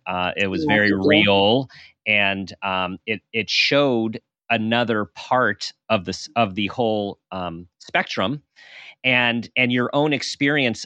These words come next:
Speaker 1: of becoming and becoming aware of a very bright,
Speaker 2: Yeah.
Speaker 1: a very accomplished, a very educated person,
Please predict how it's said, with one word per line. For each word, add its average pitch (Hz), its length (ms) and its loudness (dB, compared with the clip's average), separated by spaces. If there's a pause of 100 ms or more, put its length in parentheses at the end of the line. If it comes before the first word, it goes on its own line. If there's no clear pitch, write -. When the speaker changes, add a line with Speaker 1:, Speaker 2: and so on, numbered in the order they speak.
Speaker 1:
of 110 260 2
becoming 123 560 2
and 104 100 2
becoming 117 400 0
aware 107 460 2
of 113 140 0
a 117 80 4
very 127 300 2
bright, 110 320 0
Speaker 2:
Yeah. 170 240 2
Speaker 1:
a 113 60 -2
very 123 320 2
accomplished, 127 800 0
a 117 60 -6
very 120 320 0
educated 123 560 -2
person, 131 460 -2